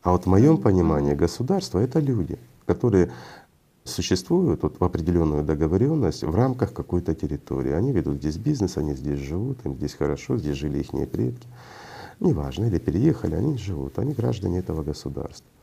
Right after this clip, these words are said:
Speaker 1: Вот это и есть государство. И им должно быть выгодно. Ведь, э,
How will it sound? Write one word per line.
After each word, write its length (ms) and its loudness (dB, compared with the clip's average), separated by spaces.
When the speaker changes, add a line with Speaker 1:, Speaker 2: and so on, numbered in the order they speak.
Speaker 1:
Вот 160 -4
это 180 -4
и 40 0
есть 340 -2
государство. 640 -12
И 240 6
им 100 6
должно 420 0
быть 220 -8
выгодно. 420 -6
Ведь, 280 2
э, 240 4